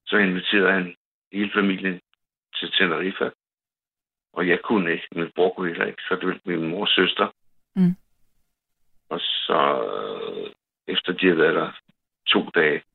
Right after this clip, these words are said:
Speaker 1: så fik de besked på, at han havde taget hans eget liv. Han havde skrevet en masse recept-, receptbilleder ud til det.
Speaker 2: Ja.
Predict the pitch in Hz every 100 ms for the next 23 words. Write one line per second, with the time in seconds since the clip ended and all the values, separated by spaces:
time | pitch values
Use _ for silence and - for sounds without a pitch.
0 | _ _ _ - - 85 - 90 - -
1 | 85 80 82 85 82 82 78 - _ _
2 | _ _ - 87 85 - 67 78 78 69
3 | _ _ _ - 90 78 - 82 82 78
4 | - 80 - - - 90 87 85 - 80
5 | - 71 - - - - 80 - _ _
6 | 226 190